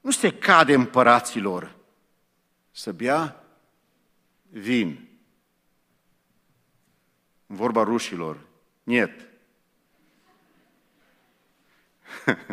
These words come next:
Mai ales că ei sunt alcoolici, mulți. <laughs> Ehm, nici o picătură. Din punct de vedere biochimic,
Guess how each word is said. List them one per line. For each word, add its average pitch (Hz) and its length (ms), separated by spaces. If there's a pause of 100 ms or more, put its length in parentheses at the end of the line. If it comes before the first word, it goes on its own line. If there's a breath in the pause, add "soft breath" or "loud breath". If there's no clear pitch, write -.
(300 loud breath)
Mai 110 100
ales 113 120
că 110 100
ei 107 60
sunt 101 200
alcoolici, 92 480
mulți. 69 380 (180)
<laughs> - 1120
Ehm, 85 440 (2000)
nici 131 600 (100)
o 104 140
picătură. 85 1300 (1300)
Din 104 240
punct 143 300
de 120 120
vedere 113 840
biochimic, 117 920